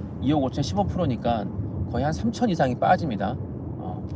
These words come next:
그러니까 들어오던 월세가 이억 오천이 아니라 한 이억 이천, 이억 천오백 들어와요. 그럼 이자는 일 년에 이천사백, 이억 사천을 내야 되니까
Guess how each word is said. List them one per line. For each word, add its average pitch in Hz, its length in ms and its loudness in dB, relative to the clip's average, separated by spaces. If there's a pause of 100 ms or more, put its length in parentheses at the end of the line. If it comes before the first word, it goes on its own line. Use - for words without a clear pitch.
그러니까 170 260 -2
들어오던 175 360 2
월세가 156 360 4
이억 131 260 2
오천이 139 320 0
아니라 139 380 4 (280)
한 151 140 0
이억 131 280 2
이천, 202 500 2
이억 139 240 0
천오백 240 400 2
들어와요. 90 320 -2 (420)
그럼 214 160 0
이자는 175 640 6
일 170 140 0
년에 175 180 4
이천사백, 123 580 2
이억 143 240 2
사천을 127 340 2
내야 104 160 4
되니까 110 460 0